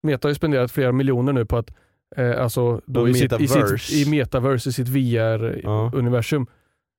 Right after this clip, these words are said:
Speaker 1: göra en ny launch där man kan se folks ben.
Speaker 2: Okej.
Speaker 1: Alltså, det är ju en sån jävla shitshow det där. Det är kul att se hur folk mimar om det.
Speaker 2: Det var ju
Speaker 1: Vad
Speaker 2: o-
Speaker 1: pratar jag om? TikTok.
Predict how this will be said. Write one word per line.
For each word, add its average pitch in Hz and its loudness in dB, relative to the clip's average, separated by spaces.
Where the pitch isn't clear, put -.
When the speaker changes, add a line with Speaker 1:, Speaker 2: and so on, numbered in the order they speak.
Speaker 1:
göra 127 2
en 123 0
ny 120 2
launch 117 0
där 120 -2
man 117 -2
kan 127 -2
se 120 -4
folks 110 -6
ben. 135 -4
Speaker 2:
Okej. - -6
Speaker 1:
Alltså, 131 -4
det 131 0
är 131 2
ju 127 2
en 123 0
sån 123 0
jävla 117 0
shitshow 127 -2
det 123 2
där. 107 -2
Det 123 -4
är 117 0
kul 110 -2
att - -14
se 123 -6
hur 110 -2
folk 110 -4
mimar 113 -2
om 107 -2
det. - -10
Speaker 2:
Det 120 -2
var 113 2
ju 123 4
Speaker 1:
Vad - 2
Speaker 2:
o- 113 0
Speaker 1:
pratar 196 0
jag - 0
om? 156 -4
TikTok. - -6